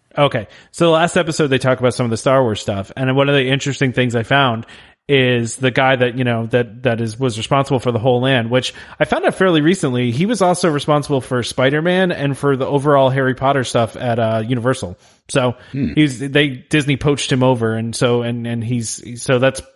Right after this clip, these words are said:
Speaker 1: I guess, why they put him in charge of this, right? Is 'cause Harry Potter was so successful. But anyway, um,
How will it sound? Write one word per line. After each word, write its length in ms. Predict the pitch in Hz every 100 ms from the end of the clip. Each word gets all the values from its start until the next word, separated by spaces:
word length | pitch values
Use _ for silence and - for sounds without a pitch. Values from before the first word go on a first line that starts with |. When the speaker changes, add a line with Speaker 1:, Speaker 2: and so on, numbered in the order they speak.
| 156 -
Speaker 1:
I 120 | 135
guess, 240 | 131 131 139
why 160 | 127
they 160 | 117 117
put 240 | - 135
him 80 | 113
in 80 | 107
charge 260 | 139 123
of 60 | 107
this, 200 | 101 -
right? 220 | 113 113
Is 220 | 110 104 - - _ -
'cause 180 | 123
Harry 180 | 123 107
Potter 280 | 123 123 110
was 120 | 107
so 120 | 123
successful. 440 | 104 107 104 - 110
But 160 | 147
anyway, 260 | 151 139 123 - - - _ _ _ _ _ _
um, 360 | 147 147 139